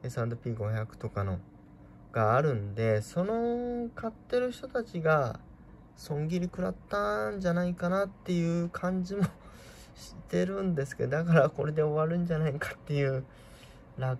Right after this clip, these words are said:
観的な考えもしてるんですけど、でもまあ違うなっていう、もうわかんないなっていう感じですね。はい、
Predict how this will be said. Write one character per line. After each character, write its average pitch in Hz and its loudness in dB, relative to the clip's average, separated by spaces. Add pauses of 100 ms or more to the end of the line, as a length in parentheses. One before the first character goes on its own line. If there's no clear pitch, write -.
(100)
観 143 -4
的 143 0
な 147 2
考 143 -4
え 147 2
も 117 0
し - -8
て - 0
る 139 0
ん 139 -2
で 120 0
す - -10
け 113 -2
ど、 110 0
で 123 2
も 139 0
ま 120 0
あ - 2
違 123 -6 (240)
う 127 -4
な 131 -2
っ - -4
て 127 -12
い 101 -6
う、 110 -8 (540)
も 123 -2
う - 0
わ 104 -4
か 110 -2
ん 139 0
な 107 0
い 101 -2
な 104 -4
っ 107 -8
て 107 -10
い 104 -4
う 101 -8
感 101 -8
じ 104 -10
で 104 -8
す - -16
ね。 113 -10 (1040)
は - -8
い、 - -6